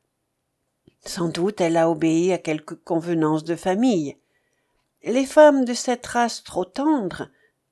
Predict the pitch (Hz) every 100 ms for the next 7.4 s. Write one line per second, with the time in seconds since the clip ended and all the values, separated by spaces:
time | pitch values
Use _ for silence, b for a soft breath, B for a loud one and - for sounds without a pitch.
0 | - 165 160 151 - 135 127 127 160 180
1 | 220 262 240 b b b b _ _ 269
2 | 285 285 277 - 302 359 - 143 120 -
3 | _ _ _ _ _ _ _ 185 190 -
4 | 254 254 - 233 - 240 233 226 226 -
5 | 208 175 143 160 247 240 220 _ _ -
6 | 190 208 185 180 180 190 - - 226 -
7 | 143 139 165